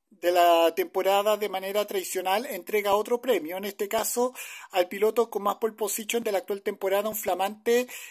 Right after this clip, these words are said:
eh, B M W M completamente nuevo. Y bueno, esta es una tradición ya por,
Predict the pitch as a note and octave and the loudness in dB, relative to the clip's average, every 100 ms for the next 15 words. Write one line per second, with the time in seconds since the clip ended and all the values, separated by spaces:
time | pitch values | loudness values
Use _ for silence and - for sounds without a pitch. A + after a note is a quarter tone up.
0 | - F#3 F#3 F3+ G#3+ A3 G#3+ G3+ F#3+ F3+ | -6 0 0 2 0 0 -2 0 0 0
1 | G#3+ A#3+ B3 G#3 G#3+ A3+ - G3 - G#3 | 2 2 2 0 2 -2 -4 -4 -2 -2
2 | G#3+ G#3 G3+ G3 G#3 A#3 C4+ A3+ D#3+ B2+ | -2 -4 -4 -2 -2 -2 0 0 0 -2
3 | - G3+ A#3 - A#3+ G#3+ G3 F3 - A3+ | -4 -4 -4 -4 -4 -4 -4 -4 -4 -4
4 | A3+ A3 A3 A3 G#3 G3 | -4 0 0 0 -2 -2